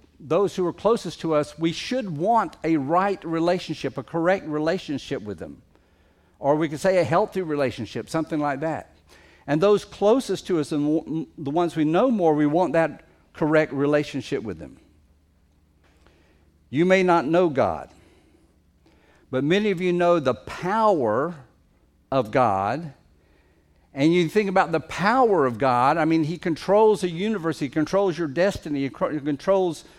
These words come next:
the end result of your life. You should want a right relationship with the God of that power.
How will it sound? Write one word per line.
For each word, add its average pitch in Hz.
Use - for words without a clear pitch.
the 147
end 196
result 156
of 160
your 156
life. 156
You 139
should 139
want 165
a 135
right 139
relationship 135
with 117
the 117
God 123
of 98
that 113
power. 98